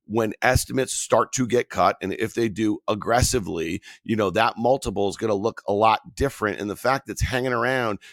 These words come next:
its ten-year average right here on a forward basis, to Liz's point about those five percent increase in Fed funds at the fastest pace in which it's ever happened, you know what I mean? That something's gotta give right there. That, that's the thing. That's the math equation that doesn't work for me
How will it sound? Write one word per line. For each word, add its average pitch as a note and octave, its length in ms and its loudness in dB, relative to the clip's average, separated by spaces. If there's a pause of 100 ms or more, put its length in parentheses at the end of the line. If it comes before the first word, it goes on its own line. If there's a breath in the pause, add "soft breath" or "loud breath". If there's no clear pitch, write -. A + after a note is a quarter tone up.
its A2+ 180 -4
ten-year A2+ 360 -2
average C3+ 440 0
right G#2+ 140 0
here G#2+ 160 -4
on G#2+ 60 -4
a G2 60 -4
forward A2+ 360 -2
basis, C#3 360 -2
to G2 120 -8
Liz's D3+ 360 -2
point B2+ 340 -4 (220 loud breath)
about A#2+ 300 -2
those B2 200 2 (380 soft breath)
five C#3 520 0
percent C3+ 520 0 (120)
increase A#2 500 2
in A2 140 -2
Fed B2 280 4
funds C#3+ 360 2
at G2+ 80 -4
the G2+ 80 -8
fastest - 440 0
pace B2 280 -2 (200 soft breath)
in A2 120 -2
which A#2+ 160 0
it's G#2 160 -8
ever A2 200 0
happened, G2 720 -2 (200)
you B2+ 100 2
know C3 40 4
what B2+ 60 0
I - 20 0
mean? C3+ 140 2 (280 loud breath)
That D#3 200 0
something's F#3+ 300 0
gotta F3 160 2
give A2+ 260 0
right F#2+ 200 -2
there. - 340 -6
That, D3 220 4
that's E3+ 240 2
the E3+ 120 -2
thing. B2 260 -6
That's D#3+ 220 -2
the F3+ 100 -2
math C3 400 -2
equation D3+ 600 -4 (200 loud breath)
that A2 200 -4
doesn't B2+ 400 0
work A2+ 280 -2
for G#2+ 180 -4
me G2 400 -2